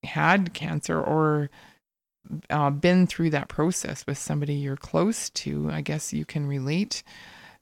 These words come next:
at least in some respects. But it, it, uh, that changed everything for me in my v-, worldview. And one of the biggest really, uh,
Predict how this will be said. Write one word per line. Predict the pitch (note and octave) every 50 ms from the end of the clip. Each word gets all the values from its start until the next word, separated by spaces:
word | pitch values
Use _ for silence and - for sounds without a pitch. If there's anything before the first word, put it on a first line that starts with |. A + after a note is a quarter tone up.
| _ -
at | - D3 D3+ C3
least | D#3+ E3 D#3+ - - -
in | D3 D3
some | - - D3+ D3 D3+ D#3
respects. | D#3 D3 - - - - B2+ C3+ - - -
But | - - C#3+ C3+
it, | C#3+ C#3 -
it, | - D#3 D3+ - - F3+ - -
uh, | - D3
that | C3+ D#3+ E3+ F#3 -
changed | - - - C#3+ C#3+ C#3+ C3 B2+ - - - -
everything | - D3 C#3+ D#3 E3+ E3 D#3 D#3 C#3 - - - - C#3+
for | - - - D3
me | C#3+ C#3+ C#3+ C#3+ C#3+ C#3+ C#3+ C#3 - - - - - - - _ _ -
in | C#3+ D3+ D3 C#3
my | C3+ D3 D3 D#3+ E3 -
v-, | - C3+ C#3+ C#3+
worldview. | - - C#3+ D3 C#3+ C#3+ C#3 - - D#3 C#3+ C#3+ C#3+ C#3+ C#3+ - -
And | D3+ D3 C#3+ C#3 C#3+
one | D3 D3+ D3
of | D3 C#3
the | C#3
biggest | C3+ D#3 - E3+ E3+ F3 F3 D#3+ - - - -
really, | D#3 D#3 E3 D#3+ D#3+ D3+ C#3+ C#3+ C#3+ - - - - - - - _ _ _ _ -
uh, | C#3 C3+ C#3